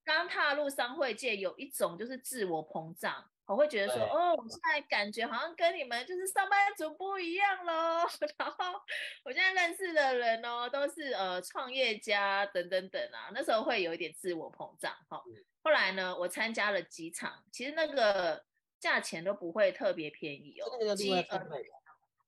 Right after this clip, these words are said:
Speaker 1: 最少最少呢，
Speaker 2: 像
Speaker 1: 都要
Speaker 2: 狮子会、
Speaker 1: 一千。
Speaker 2: 福伦社那样子，要付费才可以进去，有一个身份的。
Speaker 1: 哦，对，对，对。呃，
Speaker 2: 哦。
Speaker 1: 那个算是来宾啦，就是我不是正式会员，我就是一个来宾这样吼。那基本最少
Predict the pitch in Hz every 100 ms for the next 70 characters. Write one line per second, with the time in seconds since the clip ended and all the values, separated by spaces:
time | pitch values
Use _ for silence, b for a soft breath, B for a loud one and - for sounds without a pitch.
0 | _ _ _ _ - 415 311 202 180 269
1 | 226 - 175 151 151 151 156 156 202 254
2 | 226 233 220 214 - 196 175 147 143 139
3 | 127 - 156 143 139 127 - 139 143 -
4 | 139 - 123 104 - 123 135 123 - 113
5 | 98 107 101 95 _ - - 320 311 233
6 | - - - 214 202 190 185 156 - -
7 | _ _ 220 196 180 185 370 392 285 -
8 | 320 320 302 208 180 180 185 185 151 190
9 | 330 330 185 202 330 226 208 214 196 196
10 | 160 135 143 170 220 - 202 180 156 147
11 | 202 165 156 160 156 139 165 - 254 294
12 | 294 - 214 185 247 226